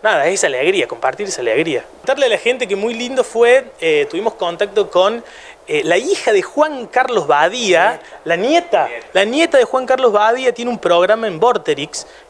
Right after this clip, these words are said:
Speaker 1: que Vorterix es un medio que funciona a nivel nacional, de Pergolín y demás, eh,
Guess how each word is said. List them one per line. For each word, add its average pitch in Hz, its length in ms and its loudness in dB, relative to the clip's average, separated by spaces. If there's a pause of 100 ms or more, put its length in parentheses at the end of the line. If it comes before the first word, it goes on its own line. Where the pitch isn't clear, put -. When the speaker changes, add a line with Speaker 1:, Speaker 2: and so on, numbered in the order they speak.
Speaker 1:
que - 140 -16
Vorterix 165 480 -2
es 151 40 -4
un 151 160 -6
medio 147 480 2 (240)
que 123 140 -6
funciona 151 360 -4
a 160 40 -2
nivel 160 180 0
nacional, 208 500 0
de 160 100 -4
Pergolín 185 580 -2
y 170 60 -2
demás, 220 320 2 (440)
eh, 160 400 4